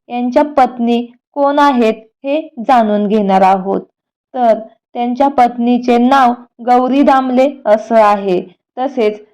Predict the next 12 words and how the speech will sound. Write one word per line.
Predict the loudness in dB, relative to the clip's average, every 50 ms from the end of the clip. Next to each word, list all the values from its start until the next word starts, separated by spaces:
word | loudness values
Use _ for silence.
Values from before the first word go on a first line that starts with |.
| _ _ -4
त्यांना | -4 -2 -2 0 0 2 2 2
दोन | 2 2 2 2 2 2 0 -2 -8 -16 _ -14
मुली | -10 -6 -4 -2 0 0 2
देखील | 2 2 0 0 0 0 2 2
आहेत, | 4 4 2 2 0 -2 -4 -4 -6 -12 _ _ _ _ _
कंकना | -8 -6 -6 -4 -2 0 0 2 4 2 2 0 0 -4 -12 -8
आणि | -6 -4 -2 -2 -2 -4
चंदना | -2 0 0 2 2 2 2 2 2 2 2 0 0 -2 -8 -16 _ _
अशी | -6 -6 -4 -4 -4 -4
त्यांची | -2 -2 0 0 -2 -2 -4 -4 -6 -6 -6 -10 -14 _
नावं | -8 -4 0 0 2 2 4 4
आहेत. | 4 4 2 2 0 -2 -2 -4